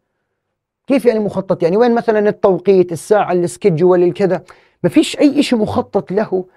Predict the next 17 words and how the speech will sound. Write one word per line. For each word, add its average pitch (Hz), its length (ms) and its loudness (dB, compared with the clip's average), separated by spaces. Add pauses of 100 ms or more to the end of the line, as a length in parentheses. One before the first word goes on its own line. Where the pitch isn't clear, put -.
(140)
لا 240 180 4
دراسيًا 185 640 -2
ولا 202 280 0
حفلة 165 440 -6
ولا 196 220 0
طلعة 185 380 -2
ولا 202 240 2
طقس - 380 -4
ولا 202 200 2
إشي. 180 260 -6 (380)
هذا 247 240 0
بسموه 208 380 -2
من 220 120 0
يوم 214 180 -4
طالع، 233 360 -2
يلا، 196 280 0 (100)
توقع 240 840 -2